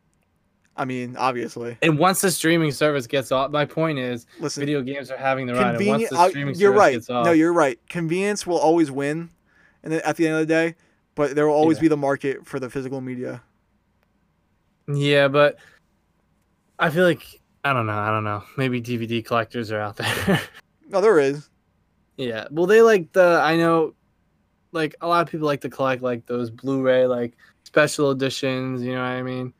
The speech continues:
Speaker 1: Yep.
Speaker 2: They look, and they have, like, cool things inside. I, like, I get it. I, like, I see nothing wrong with it. And if you want that specific thing, like,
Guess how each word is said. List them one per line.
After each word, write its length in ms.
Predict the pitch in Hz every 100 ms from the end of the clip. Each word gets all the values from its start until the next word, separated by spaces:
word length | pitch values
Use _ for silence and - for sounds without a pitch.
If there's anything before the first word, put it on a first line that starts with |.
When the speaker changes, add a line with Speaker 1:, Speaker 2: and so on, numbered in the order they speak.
| 139
Speaker 1:
Yep. 280 | 131 135 143 _ _ _ _
Speaker 2:
They 140 | 170 190
look, 180 | 190
and 120 | 165 160
they 100 | 151
have, 260 | 156 135
like, 200 | 135 123 _ -
cool 220 | - 131
things 340 | 120 131 131 120
inside. 580 | 123 127 123 123 120 120
I, 160 | 165 -
like, 200 | 214 214
I 120 | 208
get 320 | 170 123 117
it. 200 | 127 - _ _ -
I, 200 | - - _
like, 140 | - 151
I 80 | 147
see 180 | -
nothing 280 | 131 120 117
wrong 180 | 117 120
with 100 | 123
it. 140 | 127 139
And 80 |
if 100 | 160
you 160 | 160 165
want 240 | 160 170 147
that 160 | 139
specific 520 | - 131 143 135 120
thing, 240 | 131 131 127
like, 220 | 117 113